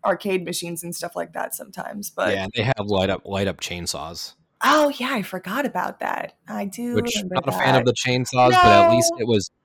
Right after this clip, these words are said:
Speaker 2: different
Speaker 1: It was
Speaker 2: enough, you
Speaker 1: something
Speaker 2: know?
Speaker 1: else, yeah.
Speaker 2: So,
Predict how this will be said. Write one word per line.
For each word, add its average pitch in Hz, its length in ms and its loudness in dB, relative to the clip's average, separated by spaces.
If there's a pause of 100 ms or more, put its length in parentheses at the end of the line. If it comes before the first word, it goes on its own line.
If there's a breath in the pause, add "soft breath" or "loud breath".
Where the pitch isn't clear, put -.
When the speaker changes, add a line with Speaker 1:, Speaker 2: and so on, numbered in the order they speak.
(120)
Speaker 2:
different 110 420 -2
Speaker 1:
It - 60 -8
was 180 80 -2
Speaker 2:
enough, 311 120 2
you 330 100 2
Speaker 1:
something 220 360 2
Speaker 2:
know? 175 60 0
Speaker 1:
else, 180 260 2
yeah. 190 400 0 (1160)
Speaker 2:
So, 78 280 -8